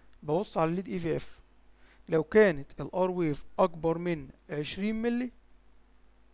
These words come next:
ده برضو بيشخص عشرين ملي. طبعا كل الساينز اللي احنا قلناها دي، احنا قلنا ست ساين دلوقتي يا جماعة، أي واحدة فيهم كافية،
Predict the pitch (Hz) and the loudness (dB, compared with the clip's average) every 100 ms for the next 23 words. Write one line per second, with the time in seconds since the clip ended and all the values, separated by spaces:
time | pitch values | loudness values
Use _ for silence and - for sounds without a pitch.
0 | - - 175 170 175 165 170 - - - | -20 -2 2 4 2 -2 -10 -14 -20 -20
1 | - - - - - 175 160 156 - - | -20 -20 -20 -18 -12 -8 -6 -8 -10 -18
2 | - - - - _ _ - - - _ | -20 -20 -20 -20 _ _ -20 -20 -20 _
3 | _ - - _ - - - - - - | _ -20 -20 _ -20 -20 -20 -20 -20 -20
4 | - - - - - _ - - - - | -20 -20 -20 -20 -20 _ -20 -20 -20 -20
5 | - - - 139 - 170 190 190 - - | -20 -14 -8 -8 -6 -2 -2 -4 -8 -18
6 | - - - - - 165 160 - - - | -20 -20 -20 -20 -12 -2 0 -2 -10 -20
7 | - - - - - - 240 214 175 - | -20 -20 -20 -20 -20 0 4 6 4 0
8 | 233 262 214 180 240 233 170 180 208 165 | 2 4 2 0 0 0 0 -2 -2 -4
9 | 170 208 208 180 185 214 190 214 185 196 | 0 2 2 -2 -4 -2 -4 -4 -4 -2
10 | 180 170 180 165 147 131 - - 233 226 | -2 -2 -2 -2 -4 -8 -12 2 4 4
11 | 233 196 185 - 233 220 208 196 147 | 2 0 -2 -2 -2 0 2 0 0